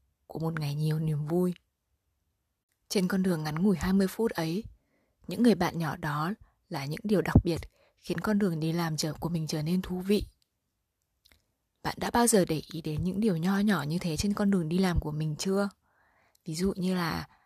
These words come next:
hàng cây của căn nhà đầu ngõ đã thay đổi như thế nào, hay cô bán nước dưới nhà hôm nay có kiểu tóc mới. Ở Hà Nội, mọi thứ thay đổi với tốc độ chóng mặt. Chỉ cần một ngày không ra đường, mình đã cảm thấy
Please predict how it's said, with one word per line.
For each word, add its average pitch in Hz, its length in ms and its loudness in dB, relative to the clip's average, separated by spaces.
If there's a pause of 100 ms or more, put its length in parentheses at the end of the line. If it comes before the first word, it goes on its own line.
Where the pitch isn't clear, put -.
(120)
hàng 165 200 -6
cây 202 180 0
của 170 140 -2
căn 185 220 0
nhà 165 180 2
đầu 156 160 0
ngõ 151 240 -4
đã - 140 -4
thay 208 160 -2
đổi 185 180 0
như 156 120 -6
thế 175 160 -2
nào, 170 400 -2 (560)
hay 170 360 -2
cô 185 140 2
bán 160 200 2
nước 202 120 2
dưới 175 200 0
nhà 180 220 0
hôm 160 180 -2
nay 175 180 0
có 165 100 -2
kiểu 170 240 -6
tóc 190 120 -8
mới. 180 400 0 (2500)
Ở 190 100 -2
Hà 160 200 -4
Nội, 165 240 -2 (420)
mọi - 180 -12
thứ 175 180 -8
thay 226 180 -6
đổi 185 200 -2
với - 80 -12
tốc - 240 -8
độ 214 180 -2
chóng 175 220 -4
mặt. 220 140 0 (880)
Chỉ 180 100 -6
cần 175 220 -6
một 175 200 -4
ngày 190 120 2
không 202 220 0
ra 202 120 2
đường, 170 280 0 (500)
mình 180 180 0
đã - 120 -4
cảm 175 220 -2
thấy 175 480 -4